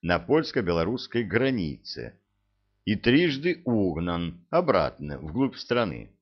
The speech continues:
В прокате липовой фирмы он оказался временно.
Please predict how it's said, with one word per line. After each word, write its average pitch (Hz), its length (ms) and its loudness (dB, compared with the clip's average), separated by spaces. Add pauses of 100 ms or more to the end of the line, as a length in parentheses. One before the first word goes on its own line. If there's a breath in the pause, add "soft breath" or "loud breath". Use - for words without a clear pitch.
(760)
В - 160 -20
прокате 107 500 6
липовой 92 540 0
фирмы 92 500 -4 (380)
он 120 180 4
оказался 120 600 2
временно. 65 720 -4